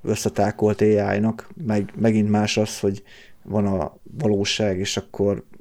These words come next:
közben azt ugye vegyítik a virtuális, ö, ö, valósággal, úgymond,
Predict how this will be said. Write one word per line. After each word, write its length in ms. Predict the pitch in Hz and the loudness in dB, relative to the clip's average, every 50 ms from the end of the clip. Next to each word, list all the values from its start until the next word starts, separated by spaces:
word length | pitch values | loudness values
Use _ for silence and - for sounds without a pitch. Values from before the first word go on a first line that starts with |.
| - _ - - | -20 _ -18 -2
közben 340 | - - 113 104 104 110 104 | 2 4 4 4 4 2 0
azt 180 | 104 101 - - | 0 -2 -2 -2
ugye 160 | 107 107 107 | 0 0 2
vegyítik 360 | 101 107 101 104 98 - - | 2 2 2 0 -2 -2 -2
a 60 | 113 101 | -2 0
virtuális, 840 | 104 104 95 95 - - 104 101 101 101 - - - - - - | 2 2 0 0 0 0 0 0 0 -2 -2 -2 -4 -4 -4 -2
ö, 160 | - 107 101 104 - - - - - - - - - - | 0 2 2 0 0 -4 -12 -18 -20 -20 -20 -20 -14 -8
ö, 400 | 110 101 98 98 - 196 202 190 185 185 - - - - - - 180 170 113 | -6 -2 -2 0 0 0 0 -2 -2 -4 -8 -12 -16 -16 -16 -14 -12 -4 0
valósággal, 680 | 101 98 101 101 101 - - 110 104 98 120 113 98 | 2 2 2 2 0 0 0 2 0 0 0 -2 -2
úgymond, 480 | 101 101 101 101 101 104 107 113 113 | -2 -2 0 0 0 2 2 0 0